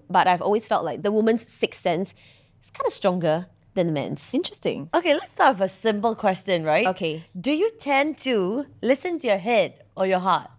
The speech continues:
Speaker 1: Oh, this is such a tough question.
Speaker 2: I listen to my heart. <laughs>
Speaker 1: Unfortunately, it's the heart for me.
Speaker 2: Yeah.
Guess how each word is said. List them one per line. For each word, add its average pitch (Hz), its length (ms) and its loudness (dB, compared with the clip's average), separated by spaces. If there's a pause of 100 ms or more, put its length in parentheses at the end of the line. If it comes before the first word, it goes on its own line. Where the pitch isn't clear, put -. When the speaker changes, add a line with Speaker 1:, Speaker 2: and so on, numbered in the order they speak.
(180)
Speaker 1:
Oh, 285 580 4
this 285 220 -4
is 220 220 -4 (500)
such - 440 0
a 208 40 -2
tough 214 360 2
question. 170 640 0 (160)
Speaker 2:
I 220 180 2
listen 247 320 -4
to 202 120 -12
my 170 100 -6
heart. 170 340 -8 (220)
<laughs> - 180 -14
Speaker 1:
Unfortunately, 254 840 2
it's 214 80 -4
the 196 80 -6
heart 160 280 0
for 165 120 -4
me. 147 280 -8
Speaker 2:
Yeah. 180 500 -6